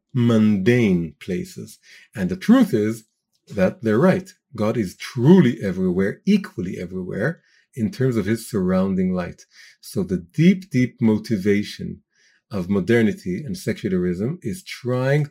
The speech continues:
to reveal and dis-, and experience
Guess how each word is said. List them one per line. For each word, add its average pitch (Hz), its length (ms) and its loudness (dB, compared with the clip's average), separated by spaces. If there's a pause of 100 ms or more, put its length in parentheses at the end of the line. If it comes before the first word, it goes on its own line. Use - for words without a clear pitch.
(100)
to 120 300 2 (440)
reveal 123 920 2
and 104 160 -4
dis-, 95 280 -6
and 104 100 -2
experience 101 960 4